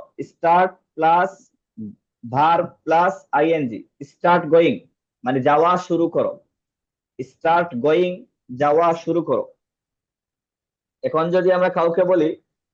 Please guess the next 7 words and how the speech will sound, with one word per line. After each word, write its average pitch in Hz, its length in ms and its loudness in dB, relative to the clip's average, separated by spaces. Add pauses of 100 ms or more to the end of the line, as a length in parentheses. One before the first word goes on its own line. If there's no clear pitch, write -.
(420)
"খাওয়া 165 300 0
শুরু 175 260 0
করো", 143 240 0 (560)
তখন 160 180 -4
হবে 220 160 0 (120)
স্টার্ট 170 480 -4
ইটিং। 170 280 -4